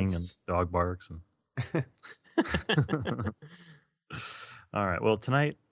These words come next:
Speaker 1: like I hinted at, we are going negative. And by that, what we mean is that we're gonna be talking about stationery that we've bought on purpose that disappointed or frustrates us.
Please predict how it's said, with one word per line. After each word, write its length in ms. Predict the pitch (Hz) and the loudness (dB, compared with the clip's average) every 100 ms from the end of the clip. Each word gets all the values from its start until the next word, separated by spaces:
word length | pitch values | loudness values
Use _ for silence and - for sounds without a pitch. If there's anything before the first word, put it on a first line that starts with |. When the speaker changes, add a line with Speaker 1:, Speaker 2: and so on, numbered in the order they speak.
| _ 98 | _ -8
Speaker 1:
like 160 | 101 | 0
I 240 | 95 92 - | 2 2 -2
hinted 320 | - 120 123 | 2 2 4
at, 280 | 113 107 110 - | 4 2 0 -4
we 100 | 98 | 0
are 80 | 98 | 2
going 300 | 98 92 90 | 4 4 4
negative. 520 | 92 92 87 85 - - | 4 4 2 -2 -10 -6
And 100 | 104 | 0
by 140 | 98 | 2
that, 220 | 98 95 | 4 2
what 120 | 92 95 | 0 -4
we 100 | 92 | -2
mean 300 | 104 139 131 | 0 0 -2
is 100 | 104 | -4
that 80 | |
we're 60 | 92 | -4
gonna 120 | 92 | -2
be 80 | 87 | -4
talking 420 | 85 101 98 - | 0 0 0 -10
about 320 | 95 87 87 - - - - | -2 -2 -2 -6 -20 -20 -18
stationery 600 | - - 120 - 104 98 | -12 0 0 0 -2 0
that 100 | 92 | -2
we've 200 | 90 87 87 90 - | -2 -6 -6 -10 2
bought 360 | 123 131 - _ _ _ | 4 4 0 _ _ _
on 200 | 196 196 | -4 0
purpose 580 | 117 95 92 104 - - _ _ _ _ | 2 2 0 -2 -8 -12 _ _ _ _
that 140 | - 90 | -6 -4
disappointed 540 | 104 - - 95 92 | -4 -4 -4 0 0
or 80 | 87 | -2
frustrates 520 | 87 85 - 73 - | 0 -2 -2 -12 -14
us. 220 | - - | -14 -14